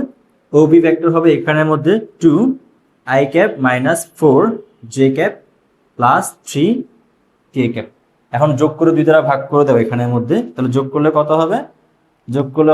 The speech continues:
হবে এখানের মধ্যে তোমার কাছে এখানে আসবে যে ফাইভ আই ক্যাপ প্লাস এখানে কত আসবে? এটা, এটা যোগ করে দিলে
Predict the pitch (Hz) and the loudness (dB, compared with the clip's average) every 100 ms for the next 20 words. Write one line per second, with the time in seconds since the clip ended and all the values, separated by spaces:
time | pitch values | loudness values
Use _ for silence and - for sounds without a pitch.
0 | 151 143 143 135 147 139 139 135 110 139 | 2 2 0 0 -4 -4 -4 -4 -2 -2
1 | 247 262 _ _ _ _ 120 123 127 127 | -4 -8 _ _ _ _ -4 -2 -2 -4
2 | 135 123 131 131 135 - _ _ _ - | -2 -2 -2 0 0 -4 _ _ _ -2
3 | 127 123 135 143 143 - 127 123 180 - | 0 2 2 2 0 -2 0 2 0 -2
4 | _ _ _ _ _ _ _ - 127 131 | _ _ _ _ _ _ _ -2 0 2
5 | 143 170 - - _ _ _ _ _ _ | 2 0 -2 -12 _ _ _ _ _ _
6 | _ _ _ 123 131 160 139 131 135 147 | _ _ _ 0 0 0 -4 -4 -4 -2
7 | 143 147 151 143 180 143 135 131 135 139 | -2 0 0 0 -2 -2 -2 -2 -2 -4
8 | 139 156 151 156 | -6 -6 -4 -4